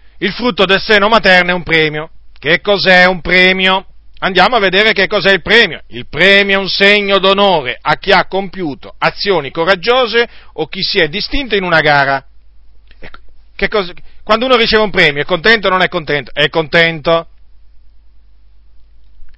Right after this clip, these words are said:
Ma io dico una cosa. Ma lo sapete che ricevere un premio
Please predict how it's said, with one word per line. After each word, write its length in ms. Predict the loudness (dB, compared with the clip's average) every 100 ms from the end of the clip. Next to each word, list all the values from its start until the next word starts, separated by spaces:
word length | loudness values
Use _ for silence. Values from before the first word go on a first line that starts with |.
| -18 -12
Ma 160 | -4 -2
io 160 | 0 0
dico 140 | 0
una 120 | -2
cosa. 460 | -6 -12 -14 -14 -16 -18 -18 -20 -20 -20 -20 -20 -20 -20 -20 -20 -20 -20 -20 -20 -20 -20 -10
Ma 180 | -4 0
lo 100 | 2
sapete 300 | 2 4 2
che 80 | 2
ricevere 360 | -2 0 0
un 120 | -2
premio 800 | -2 0 0 0 -4 -4 -6 -8